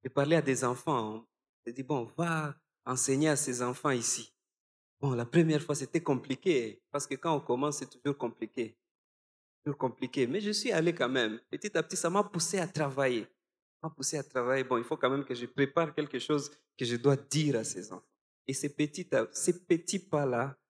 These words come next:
m'ont amené à être un peu plus confident, à parler en public. Des petits pas comme ça. Une autre chose pour la découverte du potentiel, c'est qu'on ne réussit pas au premier pas.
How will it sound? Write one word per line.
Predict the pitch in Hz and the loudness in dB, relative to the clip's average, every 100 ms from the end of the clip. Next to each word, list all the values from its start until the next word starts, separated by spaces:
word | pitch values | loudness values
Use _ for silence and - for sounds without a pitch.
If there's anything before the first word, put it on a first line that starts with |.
| _ _ | _ _
m'ont | 131 | -2
amené | 127 110 117 139 147 - | 0 0 0 -2 -2 -4
à | 127 | 0
être | 135 - | 0 0
un | 113 | -4
peu | - | -2
plus | 139 - 147 147 - | -4 -2 -2 -2 -2
confident, | 170 156 - 147 156 175 180 _ _ | 2 2 0 -4 -2 -4 -6 _ _
à | - | -10
parler | - _ _ - - - | -10 _ _ -20 -8 -4
en | 208 | -4
public. | 170 - - - _ _ _ _ _ _ _ | -4 -8 -14 -20 _ _ _ _ _ _ _
Des | 160 | 2
petits | 165 - 180 | 2 2 -4
pas | - 120 | -6 -8
comme | - _ | -10 _
ça. | - - _ _ _ _ _ _ _ _ | -12 -12 _ _ _ _ _ _ _ _
Une | 180 | 0
autre | 196 190 | 2 2
chose | 165 - 208 202 | 0 4 2 4
pour | 185 | 2
la | 165 | 2
découverte | 143 143 147 156 165 156 | 2 -2 -2 -2 0 -2
du | 131 | -8
potentiel, | - 127 131 127 165 | -6 -4 -2 -2 -4
c'est | 147 147 | -4 -6
qu'on | 143 117 135 | -8 -6 -2
ne | 139 | 0
réussit | 143 143 175 - | 0 -2 -8 -4
pas | - 147 151 147 _ _ - | 0 2 0 -8 _ _ -8
au | 123 | -2
premier | 131 123 131 | 0 2 0
pas. | - - | -2 -8